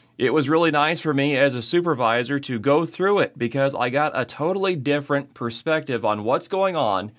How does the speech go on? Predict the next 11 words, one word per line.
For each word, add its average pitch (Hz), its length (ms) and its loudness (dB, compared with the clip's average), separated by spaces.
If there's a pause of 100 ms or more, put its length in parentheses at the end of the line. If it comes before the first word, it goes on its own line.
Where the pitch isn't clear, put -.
(180)
in 110 200 -4
Pottawatomie 120 640 0
County," 120 520 -6 (300)
Schultz 107 380 -4
said 90 320 0
at 104 240 -4
the 107 60 -8
December 117 440 -2
twenty-seventh 117 840 -4
board 117 280 0
meeting. 95 380 -6